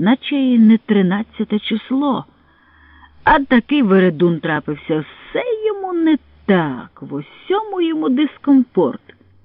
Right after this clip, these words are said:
Їхав би собі персональним автобусом, як інші громадяни. Там боки тобі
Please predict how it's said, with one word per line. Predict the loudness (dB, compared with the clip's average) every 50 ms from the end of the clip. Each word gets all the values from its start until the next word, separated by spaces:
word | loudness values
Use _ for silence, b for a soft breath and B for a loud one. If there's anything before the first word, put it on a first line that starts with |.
| -20 -20 -20 -14 -4 2
Їхав | 4 4 4 4 2 0 0 2 2 4
би | 2 2 2
собі | 2 2 4 4 2
персональним | 2 0 -2 -2 -2 -4 -2 0 0 0 0 0 -2 -2 -4 -2 -4
автобусом, | -4 -4 -4 -2 0 0 0 -2 -4 -6 -6 -6 -6 -6 -6 B B B B
як | 0 0 2 2 0
інші | -2 -2 -2 -6 -6 -6
громадяни. | -4 -4 -4 -2 -2 -4 -4 -6 -8 -10 -10 -12 -14 -18 -20 b b b b b b b b -14
Там | -12 -6 0 4 4 4
боки | 4 4 0 0 0 0 0 0
тобі | 2 2 4 4 4 4